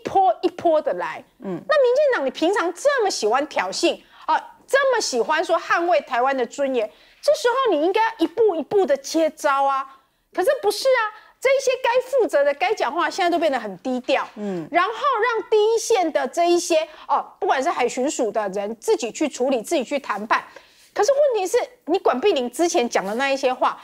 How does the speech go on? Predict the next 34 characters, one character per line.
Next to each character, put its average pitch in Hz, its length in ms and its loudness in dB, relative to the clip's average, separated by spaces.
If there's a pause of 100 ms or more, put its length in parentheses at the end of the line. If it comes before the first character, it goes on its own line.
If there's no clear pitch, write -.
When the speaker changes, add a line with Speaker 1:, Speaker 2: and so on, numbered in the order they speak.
(200)
Speaker 1:
你 269 120 2
这 494 160 4
些 466 160 2
政 494 220 0
府 240 140 -6
官 320 200 2
员 247 160 0
之 392 140 0
前 262 220 0
讲 208 160 0
的 214 80 -4
那 294 120 0
一 349 40 0
些 330 120 2
话， 302 200 0
说 330 180 0
人 277 160 2
家 311 100 -2
是 320 140 -6
自 311 180 0
己 214 140 -6
翻 233 320 -2
覆 233 260 -8
的， 190 160 -8 (360)
那 453 100 0
你 392 100 4
现 311 200 0
在 285 100 0
怎 185 160 -6
么 175 80 -8
收 240 300 2
尾 190 240 0
呢？ 185 100 -10
Speaker 2:
对。 160 220 -4